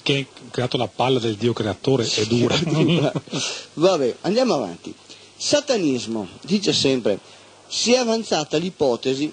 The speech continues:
Speaker 2: che il dieci per cento della popolazione inglese, questo lo fa normalmente il Chris, il Cis, Antonello, tutta sta gente qua, leggetevi i suoi arti-, i loro articoli, si è avanzata l'ipotesi che il dieci per cento della popolazione inglese sia composta da satanisti che cospirano, <laughs> forse influenzati da un vero diavolo,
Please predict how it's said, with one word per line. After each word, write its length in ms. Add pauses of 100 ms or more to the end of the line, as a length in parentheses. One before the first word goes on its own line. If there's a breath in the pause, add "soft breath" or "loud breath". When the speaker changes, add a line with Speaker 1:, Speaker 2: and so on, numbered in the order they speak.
(140)
Speaker 2:
che 120
il 100
dieci 360
per 220
cento 400
della 140
popolazione 440
inglese, 300
questo 280
lo 80
fa 220
normalmente 680
il 160
Chris, 460
il 140
Cis, 420
Antonello, 720
tutta 220
sta 160
gente 300
qua, 200
leggetevi 640
i 40
suoi 240
arti-, 320
i 60
loro 180
articoli, 560 (640 loud breath)
si 160
è 40
avanzata 380
l'ipotesi 540
che 120
il 60
dieci 280
per 140
cento 280
della 120
popolazione 480
inglese 440
sia 220
composta 520
da 140
satanisti 760
che 180
cospirano, 920
<laughs> 0
forse 1080
influenzati 760
da 120
un 200
vero 340
diavolo, 680